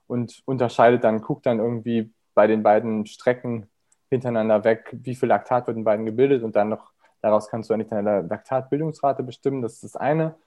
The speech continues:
wie man das messen kann. Und das andere ist mit so einem Sprinttest. Das ist auch sowas relativ Klassisches, wo man irgendwie so fünfzehn Sekunden eigentlich klassischerweise einmal all out fährt. Auf einem gebremsten Ergometer braucht man eigentlich dafür und dann im Sitzen das Ganze bestimmt.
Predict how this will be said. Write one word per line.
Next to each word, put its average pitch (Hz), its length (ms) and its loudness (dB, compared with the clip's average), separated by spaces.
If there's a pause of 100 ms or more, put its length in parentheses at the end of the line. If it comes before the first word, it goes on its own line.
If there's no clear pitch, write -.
(240)
wie 131 60 -6
man 131 120 -2
das 127 180 -4
messen 131 400 -2
kann. 127 200 -4
Und 123 80 -4
das 120 120 -6
andere 135 380 4
ist 127 120 -2
mit 127 140 -6
so 123 80 -6
einem 117 140 -4
Sprinttest. 175 760 0
Das 113 140 -16
ist 113 120 -14
auch 135 140 0
sowas 120 380 -6
relativ 120 400 -4
Klassisches, 127 580 -6 (500)
wo 123 80 -8
man 113 140 -2
irgendwie 113 280 -4
so 113 120 -4
fünfzehn 127 440 -8
Sekunden 123 380 -8
eigentlich 113 320 -10
klassischerweise 107 680 -4
einmal 104 220 0
all 107 200 0
out 139 240 2
fährt. 123 380 0 (400)
Auf 117 180 -6
einem 120 140 -4
gebremsten 113 540 0
Ergometer 117 520 -2
braucht 123 200 -2
man 120 100 -6
eigentlich 113 300 -8
dafür 117 360 -6
und 113 80 -6
dann 104 140 -6
im 107 80 -10
Sitzen 123 300 -8
das 113 160 -10
Ganze 113 260 -8
bestimmt. 170 420 -2